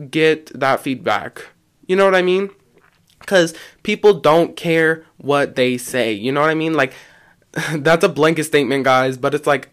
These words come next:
a lot of people don't really care about the effect that their words have on other people. They just say what they say, and then they move on. And it's like,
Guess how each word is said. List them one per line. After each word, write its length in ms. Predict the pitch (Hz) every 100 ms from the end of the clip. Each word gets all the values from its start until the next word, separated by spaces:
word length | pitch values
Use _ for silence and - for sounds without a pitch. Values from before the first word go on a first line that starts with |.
| -
a 80 | 135
lot 180 | 143
of 60 | 180
people 200 | 208 165
don't 400 | 127 135 147 -
really 260 | 139 143 135 -
care 280 | - 151 147
about 380 | 135 131 - 127
the 280 | 127 127 - - -
effect 340 | 131 147 147
that 120 | 123
their 100 | 127
words 560 | 117 120 123 - - -
have 340 | - 147 185 185
on 100 | 113
other 180 | 104 110
people. 300 | 117 - 120
They 120 | 127
just 240 | 135 -
say 180 | 139 151
what 140 | 165
they 100 | 160
say, 340 | 175 139 131 139
and 160 | 135
then 120 | 123 127
they 80 |
move 220 | 127 127 120
on. 260 | 110 117 - - - -
And 180 | 147 143
it's 160 | -
like, 340 | 143 139 127